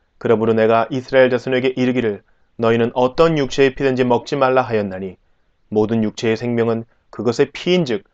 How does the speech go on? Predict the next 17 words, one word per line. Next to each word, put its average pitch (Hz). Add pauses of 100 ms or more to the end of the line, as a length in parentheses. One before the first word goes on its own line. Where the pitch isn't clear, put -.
(260)
그 127
피를 127
먹는 120
모든 127
자는 127
끊어지리라. 107 (580)
또 139
스스로 147
죽은 143
것이나 135 (380)
들짐승에게 131
찢겨 170
죽은 123
것을 120
먹는 117
모든 117
자는 107